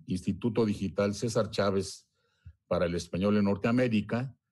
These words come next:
eh, que les comento a nuestros embajadores, eh, es el inicio de lo que va a ser el desarrollo, eh, del, del programa que, que aplicaremos para,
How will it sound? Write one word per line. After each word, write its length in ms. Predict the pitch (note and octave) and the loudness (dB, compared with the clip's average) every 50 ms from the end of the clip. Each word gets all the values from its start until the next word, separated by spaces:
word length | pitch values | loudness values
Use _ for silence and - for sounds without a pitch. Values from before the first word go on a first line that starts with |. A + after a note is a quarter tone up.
| _ _ _ _ _ _ _ _ _ - | _ _ _ _ _ _ _ _ _ -8
eh, 240 | - D#2 E2 E2 D#2 | -4 -2 -2 -2 0
que 80 | - | 0
les 180 | G2 G2 F#2+ - | 2 2 0 0
comento 720 | - G2+ G2 G2 A2 A2+ A2+ A2+ A2 - A2+ G#2 G2+ - - | 0 2 4 4 6 4 4 2 2 2 2 2 2 0 -2
a 140 | F2 F2 E2+ | -4 -2 -2
nuestros 380 | F2 E2+ E2+ E2 - - E2 F2+ | -2 -2 -4 -4 -6 -6 -4 -2
embajadores, 800 | F#2 F2+ F#2 F2+ G#2+ G2+ G#2 G#2+ G#2+ G2+ G#2 C3+ C#3+ - - _ _ _ _ _ _ _ _ _ _ _ _ _ _ _ - | 0 0 0 0 2 4 4 4 4 4 2 0 -2 -4 -12 _ _ _ _ _ _ _ _ _ _ _ _ _ _ _ -8
eh, 280 | - - E2+ D#2+ D#2 - - | -6 -4 -4 -4 -4 -2 0
es 220 | G#2 G#2 G#2 - | 0 0 2 2
el 160 | C3+ C3+ B2+ | 2 4 4
inicio 600 | A2+ G#2+ A#2+ D3+ D3+ - - - G2+ G2+ - - _ _ - | 4 4 4 2 0 0 0 0 0 0 -2 -8 _ _ -6
de 180 | - E2 F2 | -2 -2 0
lo 160 | F2 F2 E2+ | 0 -2 -2
que 120 | D#2+ - F#2 | -2 -2 0
va 120 | F#2 G#2+ | 2 2
a 60 | G#2+ | 0
ser 240 | G#2+ - A2+ A2 A2 | 0 2 2 2 4
el 120 | G#2+ G#2 G2 | 4 2 2
desarrollo, 880 | F2+ F2 E2+ - F2+ E2+ E2 F#2+ G2 G2+ G2+ F#2+ G2 G2 G2 G2+ G#2 - _ _ _ _ _ _ _ _ _ _ _ _ _ - | 0 0 0 0 0 0 2 2 4 4 2 2 0 0 -2 -2 -6 -10 _ _ _ _ _ _ _ _ _ _ _ _ _ -6
eh, 220 | D2+ D#2 D#2+ E2 | -4 -4 -2 -2
del, 260 | D#2 D#2 F2 E2 - | 0 0 0 0 0
del 200 | - F#2 F2+ E2 | -2 -2 -2 -2
programa 560 | E2 F#2+ F#2 F#2+ G2 G#2 G#2+ G#2+ G#2+ G#2+ G#2 | 0 0 2 2 4 4 4 4 4 2 2
que, 240 | G#2+ - F2 D#2+ C#2+ _ _ _ | 0 -2 -4 -4 -6 _ _ _
que 160 | - F2+ F2 | -2 0 0
aplicaremos 840 | F2 D#2+ - F2 E2+ - F2+ F2+ G2 G#2 G#2 G#2 G#2 G#2 G#2 - - - _ _ | 0 0 -4 -4 -2 0 0 2 4 4 4 4 4 2 0 -4 -12 -18 _ _
para, 580 | - F#2 F2 E2 E2+ E2+ E2+ E2+ E2 E2 E2 | -4 -2 -2 -2 -4 -6 -6 -8 -8 -8 -10